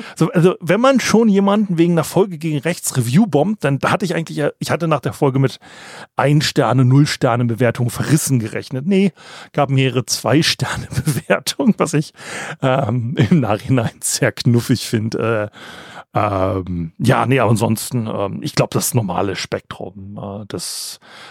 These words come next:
Podcastens, ähm, wenn ich mich mal so ein bisschen übers Militär aufrege, dann kommen auch wieder die Militärleute so, „Das heißt jetzt nicht Luftabwehr, Luft kann man nicht abwehren,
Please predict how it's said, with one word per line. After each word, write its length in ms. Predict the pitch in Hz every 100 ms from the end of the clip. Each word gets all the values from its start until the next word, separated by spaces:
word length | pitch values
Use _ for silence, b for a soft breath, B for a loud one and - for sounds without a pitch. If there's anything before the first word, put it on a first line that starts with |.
| -
Podcastens, 1200 | - 139 - 117 98 98 - 107 107 104 - -
ähm, 440 | 113 107 107 98 92 B B -
wenn 120 | 208
ich 100 | 180
mich 160 | 190
mal 120 | 185 143
so 80 |
ein 60 | 131
bisschen 240 | 139 139
übers 260 | 131 120 107
Militär 420 | 117 107 - 143
aufrege, 480 | 131 117 - 123 117
dann 320 | 107 107 98 _ B B
kommen 200 | - 190
auch 140 | 190 127
wieder 160 | 135 120
die 100 | 120
Militärleute 840 | 123 123 - 143 143 135 143 139
so, 140 | 127 - B -
„Das 300 | 175 - -
heißt 360 | 233 - -
jetzt 280 | 185 - -
nicht 220 | 190 -
Luftabwehr, 640 | 185 254 - 190 - 185 190
Luft 280 | 180 202 -
kann 160 | 190
man 180 | 185 185
nicht 220 | 175 -
abwehren, 680 | 196 - - 220 233 262 320